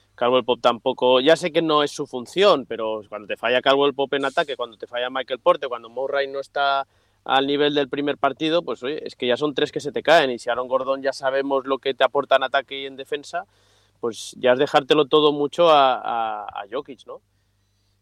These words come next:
De todas maneras, el, el banquillo sigue aportando muchísimo, ¿eh? O sea, el banquillo de, de Denver,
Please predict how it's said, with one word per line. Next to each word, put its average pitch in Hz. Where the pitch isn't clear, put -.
De 117
todas 165
maneras, 190
el, 139
el 110
banquillo 107
sigue 123
aportando 123
muchísimo, 101
¿eh? 101
O -
sea, 87
el 92
banquillo 98
de, 107
de 107
Denver, 107